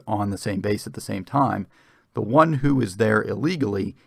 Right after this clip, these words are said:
isn't actually out until you tag them. It's not an automatic thing. Because of this, just play it safe, tag them both, and let the umpire sort it out.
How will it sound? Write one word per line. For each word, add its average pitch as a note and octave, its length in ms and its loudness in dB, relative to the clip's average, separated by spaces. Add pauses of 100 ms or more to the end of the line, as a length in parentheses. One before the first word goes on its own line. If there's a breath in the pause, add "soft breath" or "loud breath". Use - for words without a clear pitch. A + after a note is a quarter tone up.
(220 soft breath)
isn't C3+ 340 2
actually G#2+ 480 -2
out G2+ 340 -2
until A2 380 -2
you G2+ 140 -4
tag G#2 360 -4
them. - 260 -16
It's - 180 -10
not B2 160 0
an A2+ 160 -2
automatic G#2+ 680 -4
thing. - 260 -14 (480 soft breath)
Because C#3+ 380 4
of G#2 100 0
this, F#2 280 -4 (260)
just A#2+ 220 -2
play C3 160 6
it A2 80 0
safe, G#2 460 -4 (140)
tag G#2+ 280 -2
them A2 120 2
both, G2+ 320 0 (160)
and A2+ 140 -4
let G#2 140 -4
the - 120 -4
umpire G2 340 0
sort G#2+ 260 -2
it G2+ 80 -4
out. G2 200 -2